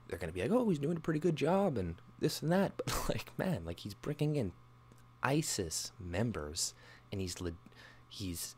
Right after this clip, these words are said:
he's, to legitimize it, he's saying, like, "Oh, well, you know, people,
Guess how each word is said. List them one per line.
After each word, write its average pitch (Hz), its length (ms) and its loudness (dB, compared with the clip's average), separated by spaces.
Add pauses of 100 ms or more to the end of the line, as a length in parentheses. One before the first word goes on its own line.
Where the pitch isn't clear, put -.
(180)
he's, 101 180 -8 (720)
to 92 140 -2
legitimize 104 680 2
it, 92 60 0
he's 90 160 0
saying, 104 260 0
like, 113 200 0
"Oh, 165 200 8
well, 151 300 6
you 151 80 4
know, 135 180 0
people, 131 400 0